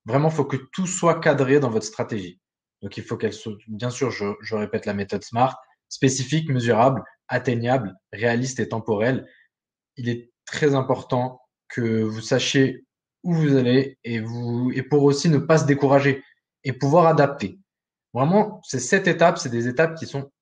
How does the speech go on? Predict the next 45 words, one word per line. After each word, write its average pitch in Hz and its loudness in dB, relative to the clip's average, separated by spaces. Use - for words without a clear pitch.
qui 123 -10
ont 131 -6
besoin 123 -4
d'être, 123 -6
euh, 95 -4
enfin, 98 -6
il 120 -10
faut, 135 0
il 123 -10
faut 151 -4
que 151 -12
ça 120 -4
soit 127 4
agile, 123 2
en 95 -4
fait. - -8
Ça - -6
veut 127 0
dire 160 4
que 160 -2
s'il 151 2
y 123 6
a 113 0
des 117 2
choses 180 2
à 170 4
modifier, 156 2
n'hésitez 120 -2
pas 127 4
à 123 4
les 120 0
modifier. 98 -8
Si - -14
vous 107 -6
sentez 135 -4
qu'il 98 -4
y 101 -2
a 98 -2
des 101 -4
choses 123 -2
qui 98 -10
ne 95 -4
sont - -14
pas, 117 2
euh, 92 -12